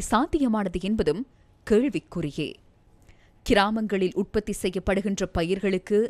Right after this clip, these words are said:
சிறந்த சந்தை வாய்ப்பை பெற்றுக் கொடுக்கும் நோக்கில் பொருளாதார மத்திய நிலையங்கள் நாட்டின் பல பகுதிகளில் அமைக்கப்பட்டுள்ளன. மூன்று தசாப்த யுத்தத்தால் பாதிக்கப்பட்ட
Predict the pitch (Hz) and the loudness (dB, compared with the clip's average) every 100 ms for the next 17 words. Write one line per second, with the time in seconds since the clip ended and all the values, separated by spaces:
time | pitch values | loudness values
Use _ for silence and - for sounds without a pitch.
0 | - - 240 254 359 392 - 220 202 247 | -4 -6 -2 0 0 -2 0 -2 -2 -2
1 | 214 208 202 190 - 185 - - 233 208 | 0 0 0 0 2 -2 -2 0 0 0
2 | 202 165 147 147 - 269 - - - - | -2 -4 -4 -4 -2 -2 -4 -14 -20 -4
3 | - 359 440 359 285 254 185 170 180 240 | 0 0 0 -2 0 0 0 0 -2 -4
4 | 214 185 214 196 196 294 - 180 180 220 | -4 -2 -2 -2 -2 -4 -4 -2 0 0
5 | - 202 190 _ 233 370 466 262 330 254 | -2 -6 -6 _ 0 0 0 0 0 0
6 | 202 175 175 - 220 - 185 151 - 156 | 0 -2 -2 -2 -2 -2 -6 -8 -12 -8
7 | 160 147 - _ _ _ _ _ _ _ | -6 -6 -8 _ _ _ _ _ _ _
8 | 196 208 226 214 208 196 202 190 170 165 | 0 2 2 0 -2 -2 -2 -2 -4 -4
9 | - 226 208 196 180 185 185 202 196 - | -4 -4 -2 -4 -2 -2 -2 -4 -4 -2
10 | 196 226 | -2 -2